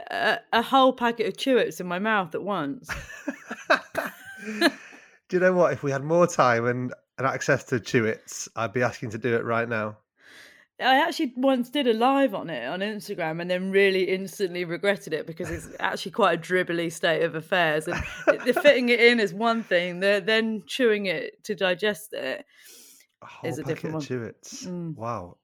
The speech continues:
Speaker 2: That's
Speaker 1: Yeah.
Speaker 2: incre-, y-, y-, y-, you know, we're only nine minutes and twenty-two seconds in, and I found out so much that I did not know about you.
Speaker 1: There you go.
Speaker 2: Ready salted crisps and an obsessive Chewit eater.
Speaker 1: Hmm.
Speaker 2: Um,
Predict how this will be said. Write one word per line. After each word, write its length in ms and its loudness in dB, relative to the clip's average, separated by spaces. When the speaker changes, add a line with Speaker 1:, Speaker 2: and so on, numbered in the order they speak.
Speaker 2:
That's 240 -6
Speaker 1:
Yeah. 140 -10
Speaker 2:
incre-, 320 -8
y-, 140 -16
y-, 200 -16
y-, 180 -16
you 80 -6
know, 120 4
we're 160 4
only 180 6
nine 320 4
minutes 320 -2
and 100 -6
twenty-two 420 -2
seconds 380 -2
in, 140 4
and 80 0
I 80 2
found 320 0
out 160 0
so 300 0
much 300 0
that 100 -4
I 60 -6
did 140 -4
not 300 -2
know 160 0
about 300 -4
you. 260 -6
Speaker 1:
There 120 2
you 120 -2
go. 240 2
Speaker 2:
Ready 240 2
salted 440 0
crisps 520 -6
and 380 -8
an 160 -10
obsessive 800 -6
Chewit 420 -2
eater. 380 -10
Speaker 1:
Hmm. 260 -6
Speaker 2:
Um, 340 0